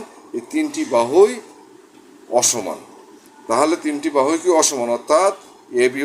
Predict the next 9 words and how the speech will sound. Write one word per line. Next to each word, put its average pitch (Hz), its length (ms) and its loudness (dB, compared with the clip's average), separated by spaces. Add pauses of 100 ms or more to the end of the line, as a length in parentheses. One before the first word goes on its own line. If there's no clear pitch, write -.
(120)
অসমান, 151 420 0 (160)
বিসি 160 380 0 (580)
অসমান 135 420 -2
হচ্ছে 175 260 0 (520)
এসি। 104 180 2 (120)
এই 160 120 0
চিহ্নটা 151 380 -4 (100)
যখন 120 200 -4 (120)
থাকবে, 107 340 -2